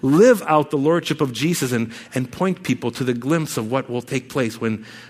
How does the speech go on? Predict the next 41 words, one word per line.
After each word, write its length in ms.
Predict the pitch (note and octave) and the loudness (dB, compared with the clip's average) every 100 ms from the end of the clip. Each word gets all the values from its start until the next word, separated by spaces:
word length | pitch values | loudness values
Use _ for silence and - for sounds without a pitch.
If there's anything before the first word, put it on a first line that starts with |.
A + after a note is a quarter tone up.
| - | -8
when 200 | A#2+ A#2 | -2 -2
the, 80 | A2+ | -2
the 220 | A#2 A#2+ | -4 -6
full 360 | - - G3+ D#3+ | -6 2 4 4
lordship 360 | C#3+ C#3 C3+ | 2 0 -4
of 120 | C3 A2 | -4 -4
Jesus 380 | A#2 C3 A#2+ | -4 -2 -2
is 140 | A2 G#2+ | -4 -6
executed 800 | - - - A2+ - G#2 G2 F#2+ - _ _ _ _ _ _ _ _ | -10 -8 -10 -10 -8 -6 -8 -10 -18 _ _ _ _ _ _ _ _
and 440 | B2+ B2 A#2 A2+ - | -2 0 -2 -4 -4
restoration 600 | B2+ - A#2 A#2+ - A#2 | -2 -2 0 0 0 -2
takes 260 | B2 A2+ | -4 -6
place. 480 | - C3 G#2 - A#2 - - - | -6 -4 -2 -4 -6 -8 -10 0
And 120 | C#3 | 2
then 140 | C3+ | 2
people 260 | B2+ F#3 F3+ | 0 0 0
begin 280 | C#3+ C#3+ C3+ | 2 0 0
to 100 | B2+ | -2
see 340 | - D#3 D3+ - - - | 0 0 0 -4 -14 -6
the 80 | C3 | -4
beauty 400 | A2 D#3 E3 C#3 | 0 4 4 4
and 140 | B2 | 2
love 180 | C#3 C#3+ | -2 -2
and 140 | A#2 | -4
purpose 320 | A#2 C#3+ B2 C3+ | -4 -4 -4 -8
of 100 | A2 | -8
Jesus. 480 | C#3+ D3+ F#3 - - | -8 -8 -8 -8 -6
And 140 | C#3+ | -4
they 80 | C#3+ | -2
say, 220 | D#3+ D3 - - - _ | -2 -4 -6 -20 -20 _
"What 180 | G3+ G#3 | 2 2
is 180 | A#2+ A2 | 2 0
that? 280 | A#2+ F#3+ - - _ _ _ _ _ _ _ _ _ _ _ | 0 -2 -6 -20 _ _ _ _ _ _ _ _ _ _ _
That 180 | F#3+ A3 | -4 -2
looks 240 | A3+ - | -2 -2
really 240 | E3+ E3 D#3 | 0 4 4
good. 220 | C#3 D3+ | 6 4
It 80 | C3+ | 4
doesn't 240 | G#3+ A3+ | 4 4
look 160 | G#3+ G#3+ | 2 2
like 340 | E3 D3+ - | 2 2 -4